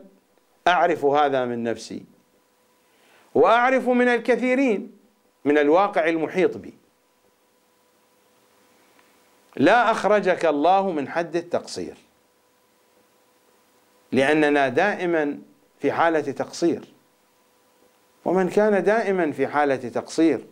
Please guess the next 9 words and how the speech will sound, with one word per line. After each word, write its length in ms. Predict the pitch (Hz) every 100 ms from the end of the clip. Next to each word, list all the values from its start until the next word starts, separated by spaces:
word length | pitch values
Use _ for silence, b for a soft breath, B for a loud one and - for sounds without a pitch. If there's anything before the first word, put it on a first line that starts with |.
| _ _ _ _ _ _ _ _ _ _ _ _ _
لا 220 | 117 143
يستطيع 560 | 135 - 131 180 226 - - - b b b b _ _ -
أن 120 | 123
يتصور 600 | 113 113 107 151 151 123
بأنه 380 | 110 117 131 120
هو 380 | 110 107 127
على 240 | 117 120 120
الحق 320 | 104 - -
دائمًا 420 | 98 85 - -